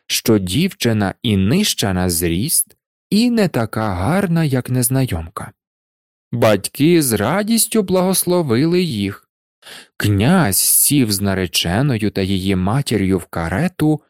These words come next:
і поїхав. Але в цього князя був маленький песик, якого він усюди брав із собою.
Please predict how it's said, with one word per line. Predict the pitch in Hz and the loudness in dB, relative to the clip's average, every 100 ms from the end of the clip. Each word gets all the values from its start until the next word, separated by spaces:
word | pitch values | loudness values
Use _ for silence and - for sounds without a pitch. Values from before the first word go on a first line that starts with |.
| _ _ _ | _ _ _
і | - 240 | 2 2
поїхав. | - - 139 98 90 - 80 - _ _ _ _ _ _ _ _ _ _ _ _ | 2 0 0 0 -6 -6 -12 -14 _ _ _ _ _ _ _ _ _ _ _ _
Але | 110 95 87 | -4 -2 -2
в | - | -6
цього | - 98 165 131 98 | -4 0 2 2 -2
князя | - - 131 262 302 247 185 185 185 | -4 -4 0 2 2 2 0 0 -2
був | 135 98 131 214 226 214 | -6 0 2 4 2 0
маленький | 131 110 101 90 98 170 160 151 147 143 - | -2 0 0 0 2 2 2 0 0 -2 -2
песик, | 98 90 87 - - - _ _ _ _ | -4 -2 -2 -4 -4 -20 _ _ _ _
якого | 120 113 104 123 123 120 | 0 0 2 2 4 2
він | 123 120 - | 2 -2 2
усюди | 143 139 - 254 285 262 208 | 4 4 2 4 4 4 0
брав | 196 135 117 135 139 - | 0 0 2 0 -2 -4
із | 143 | 0
собою. | - - 127 113 - - - | 2 2 2 0 -2 -8 -12